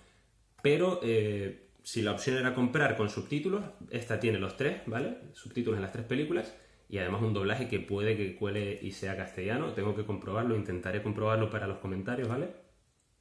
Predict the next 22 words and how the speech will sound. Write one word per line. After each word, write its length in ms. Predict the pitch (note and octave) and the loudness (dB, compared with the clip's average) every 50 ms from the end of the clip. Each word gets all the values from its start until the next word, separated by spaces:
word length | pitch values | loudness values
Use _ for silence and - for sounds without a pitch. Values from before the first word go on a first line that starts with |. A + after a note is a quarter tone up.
| - - - - - - - - - - - - _ _ - | -20 -20 -20 -20 -20 -20 -20 -20 -20 -20 -20 -20 _ _ 2
Y 80 | B2+ | 2
además 400 | B2 A#2+ B2 A#2+ B2 C#3 D#3 D3+ | 4 6 6 6 6 4 4 2
salía 580 | - C#3+ B2+ B2 B2+ C3+ D3+ D#3 C3 A#2 G#2+ A2 A2+ | 0 2 2 4 4 4 4 4 4 2 2 2 2
diez 180 | C3 C3+ C3+ | 2 2 4
euros 300 | C3 C3+ D3 D3 C#3+ B2 | 4 4 4 4 4 4
más 160 | B2 B2+ B2 | 4 4 4
barata 340 | A#2+ A#2+ B2 B2 - C#3+ C3+ | 2 2 2 2 2 2 2
que 80 | B2+ A#2 | 2 2
la 60 | G#2+ | 2
edición 280 | G2 G2 F#2+ - A2 A2+ | 2 2 0 2 2 2
de 60 | A2 | 0
Estados 240 | A2 - A2 G#2+ G#2+ | 0 0 2 2 2
Unidos. 260 | G#2 G2+ F#2+ F2+ E2+ | 2 0 -2 -4 -4
La 60 | F2+ | -4
edición 240 | F#2 F#2 A2+ A2 A2+ | -2 -2 0 0 0
de 60 | A#2 | 0
Estados 240 | A#2 B2 A#2 A2 A#2 | 0 -2 0 2 2
Unidos 320 | A#2 B2 B2 A2+ G2+ F#2 | 4 4 4 2 0 0
rondaba 540 | G2+ G2+ G2+ G2+ G2+ A2 A2 A#2+ B2 B2+ B2 | -2 -2 0 0 2 2 2 2 2 0 0
de 200 | A2 G2+ G#2+ G2 | -2 -2 0 0
precio 300 | G2+ A2+ A#2+ - - C3 | 0 0 -2 0 0 2
normal 480 | A#2 A2 G#2+ A2 A#2+ A2 - - - | 2 2 2 2 2 2 0 -2 -8